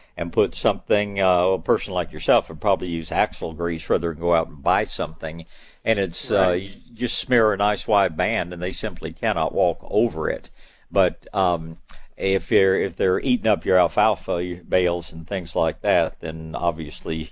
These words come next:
Speaker 1: can't, <laughs> you can't coat them with axle
Speaker 2: Mm-hmm.
Speaker 1: grease to keep the ants away.
Speaker 2: Right. I was curious. It would, would, has there been ever a thought about diesel and molasses, uh,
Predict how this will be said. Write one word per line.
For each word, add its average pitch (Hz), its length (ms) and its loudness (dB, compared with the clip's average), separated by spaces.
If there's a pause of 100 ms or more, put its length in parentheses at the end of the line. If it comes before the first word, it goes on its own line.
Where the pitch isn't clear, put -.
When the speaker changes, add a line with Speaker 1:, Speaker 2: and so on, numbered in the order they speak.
(100)
Speaker 1:
can't, 90 260 -4 (320)
<laughs> - 360 -18
you 117 80 0
can't 101 280 -2
coat 107 320 -2
them 113 120 -8
with 87 200 -4
axle 98 440 0
Speaker 2:
Mm-hmm. 170 80 -8
Speaker 1:
grease 92 300 -4
to - 60 -8
keep 98 220 -4
the 92 160 -2
ants 95 280 -2
away. 82 340 0 (920)
Speaker 2:
Right. 147 400 -2 (300)
I 185 100 6
was 226 200 0
curious. 214 500 4 (160)
It 185 280 -10
would, 180 360 -4 (140)
would, 160 480 -8 (340)
has 151 200 -12 (240)
there 160 160 -8
been 170 240 -10
ever 147 260 -10
a 123 60 -12
thought 139 260 -8
about 127 380 -10
diesel 147 760 -10 (180)
and 131 360 -12
molasses, 117 760 -12 (1400)
uh, 123 200 -8